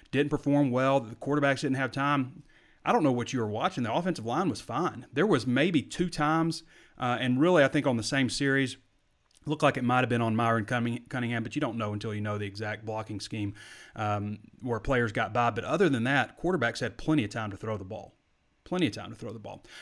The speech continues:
All right, let's get right to it. Starting at the beginning, that personal foul Henry on, uh,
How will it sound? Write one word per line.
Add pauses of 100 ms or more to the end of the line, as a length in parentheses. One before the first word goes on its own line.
(120)
All
right,
let's
get
right
to
it. (760)
Starting
at
the
beginning,
that
personal
foul
Henry
on,
uh,